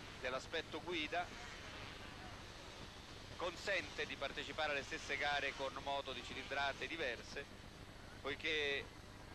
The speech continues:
più o meno i tempi sono gli stessi con tutte le cilindrate, con qualche eccezione naturalmente su certi campi dove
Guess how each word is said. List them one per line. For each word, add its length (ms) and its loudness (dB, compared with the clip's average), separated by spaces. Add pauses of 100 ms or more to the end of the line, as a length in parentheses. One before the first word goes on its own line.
(400)
più 120 0
o 100 4
meno 360 4
i 100 0
tempi 520 2
sono 760 4
gli 160 -4
stessi 500 0
con 460 0
tutte 260 -4
le 100 0
cilindrate, 640 0 (440)
con 220 0
qualche 400 4
eccezione 600 0
naturalmente 720 0
su 180 -4
certi 340 2
campi 540 0
dove 500 2